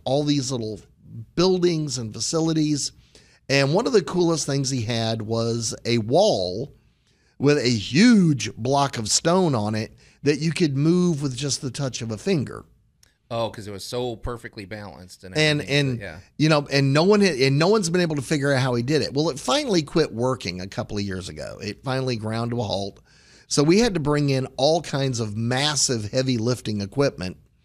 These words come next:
Speaker 1: to let this thing down easy so they didn't break it. And they discovered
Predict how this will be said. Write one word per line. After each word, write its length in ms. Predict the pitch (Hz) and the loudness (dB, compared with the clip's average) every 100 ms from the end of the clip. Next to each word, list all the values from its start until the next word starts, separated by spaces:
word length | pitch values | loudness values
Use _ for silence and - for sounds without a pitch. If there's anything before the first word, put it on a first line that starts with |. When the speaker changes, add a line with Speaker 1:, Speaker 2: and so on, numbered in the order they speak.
| _ _ - | _ _ -6
Speaker 1:
to 180 | 147 131 | 0 0
let 320 | 113 131 135 | 2 0 2
this 220 | 139 120 | 0 0
thing 280 | - 123 120 | 0 0 0
down 300 | 113 107 101 | 0 0 0
easy 400 | 113 127 107 110 | 0 0 0 0
so 180 | 104 107 | 0 0
they 140 | 107 | 0
didn't 220 | 113 98 98 | 0 -2 -2
break 340 | 120 127 - | -2 -2 -4
it. 220 | 90 _ _ _ _ _ - | -12 _ _ _ _ _ -2
And 240 | 131 143 147 | 2 2 2
they 80 | |
discovered 760 | 147 127 - 202 202 208 180 | 0 0 2 2 4 4 2